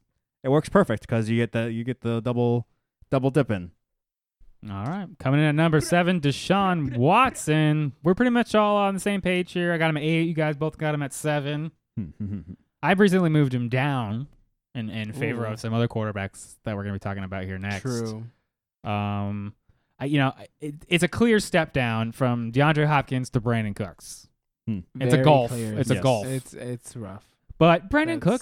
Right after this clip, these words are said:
Speaker 2: Cooks is a serviceable wide receiver. He puts a thousand yards,
Speaker 3: As long as
Speaker 2: get
Speaker 3: he
Speaker 2: you
Speaker 3: doesn't
Speaker 2: about
Speaker 3: get
Speaker 2: five,
Speaker 3: hit,
Speaker 2: six T Ds,
Speaker 3: if
Speaker 2: but
Speaker 3: he
Speaker 2: it,
Speaker 3: gets hit,
Speaker 2: but that's
Speaker 3: he's
Speaker 2: it. He's made of
Speaker 3: done.
Speaker 2: fiberglass. Ah.
Speaker 3: He's done. Get the cart. He ain't
Speaker 2: Mm.
Speaker 3: getting up.
Speaker 1: Yeah, I think,
Speaker 3: Wee woo,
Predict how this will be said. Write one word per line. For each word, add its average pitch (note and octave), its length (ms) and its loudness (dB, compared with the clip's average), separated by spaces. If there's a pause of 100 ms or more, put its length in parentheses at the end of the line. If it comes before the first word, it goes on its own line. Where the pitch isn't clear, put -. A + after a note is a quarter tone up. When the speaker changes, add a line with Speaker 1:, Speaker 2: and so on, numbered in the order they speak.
Speaker 2:
Cooks - 80 -20
is C#3+ 180 -2
a F3+ 60 -6
serviceable E3 580 -4
wide F#3+ 120 -4
receiver. A3 440 -2
He G#2 80 -4
puts A#2+ 220 -6
a C#3 60 -6
thousand D3+ 360 -2
yards, F3 480 -4
Speaker 3:
As B2 160 -8
long C#3+ 200 -2
as D3+ 40 2
Speaker 2:
get D#3 80 2
Speaker 3:
he D#3+ 60 2
Speaker 2:
you E3 60 6
Speaker 3:
doesn't E3 120 4
Speaker 2:
about E3+ 120 4
Speaker 3:
get E3+ 60 4
Speaker 2:
five, F3+ 180 6
Speaker 3:
hit, E3 100 0
Speaker 2:
six F#3 220 -2
T G3 200 -2
Ds, A3 400 -2
Speaker 3:
if A2+ 80 -10
Speaker 2:
but B3 120 0
Speaker 3:
he B2+ 60 2
Speaker 2:
it, C#3 40 0
Speaker 3:
gets D3 180 -6
hit, D#3+ 320 -6
Speaker 2:
but - 80 -10
that's G#2+ 200 -6
Speaker 3:
he's B2 60 -6
Speaker 2:
it. G3 60 0
He's A#2+ 120 -6
made - 120 0
of C#3+ 140 -6
Speaker 3:
done. D#3+ 160 0
Speaker 2:
fiberglass. G2 580 -12 (340)
Ah. - 160 -12 (460)
Speaker 3:
He's G4+ 320 -6
done. C#3 480 0
Get D3+ 160 -6
the D3+ 60 -2
cart. A3+ 500 6
He E3 220 0
ain't F#3 120 0
Speaker 2:
Mm. F#3 40 -4
Speaker 3:
getting G#3 280 2
up. A3+ 280 -2 (380)
Speaker 1:
Yeah, F#2 220 -10
I A2 100 -4
think, D#3 280 0
Speaker 3:
Wee A4+ 240 10
woo, F#4+ 240 10